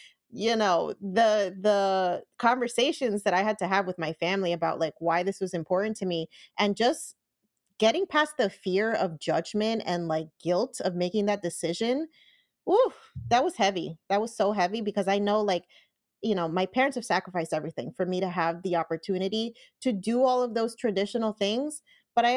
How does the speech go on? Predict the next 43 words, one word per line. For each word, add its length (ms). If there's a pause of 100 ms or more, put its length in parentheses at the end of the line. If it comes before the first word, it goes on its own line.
had 220
to 100
remind 320
myself, 460 (880)
they 80
didn't 160
just 140
sacrifice 500
for 100
you 220
to 140
live 200
one 260
version 320
of 120 (240)
your 160
life. 320 (540)
They 120
sacrificed 540
everything 360
for 160
you 200
to 120
live 340 (100)
the 340 (100)
best 380
version 400
of 180
your 140
life. 280 (300)
And 120
what 140
does 120
that 200 (180)
actually 360
mean 240
to 120
you 260
versus 500 (400)
what 140
does 160
that 320
mean 280